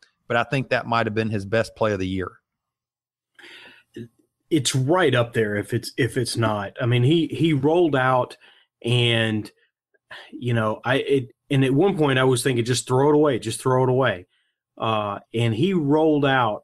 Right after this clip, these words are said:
Speaker 2: and it's like you could almost see, I won't say the glimmer in his eye, that just sounds stupid, but you could almost see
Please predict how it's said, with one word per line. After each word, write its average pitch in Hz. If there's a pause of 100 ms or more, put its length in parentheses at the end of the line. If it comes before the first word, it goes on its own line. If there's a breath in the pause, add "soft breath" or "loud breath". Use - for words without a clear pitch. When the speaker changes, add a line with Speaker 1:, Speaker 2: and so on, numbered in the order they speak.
(120)
Speaker 2:
and 123
it's 120
like 127
you 147
could 147
almost 160
see, 123 (1900 soft breath)
I 143
won't 151
say 165
the 123
glimmer 127
in 120
his 113
eye, 117
that 117
just 117
sounds 113
stupid, 113 (380 loud breath)
but 139 (200 soft breath)
you 156
could 185
almost 196
see 143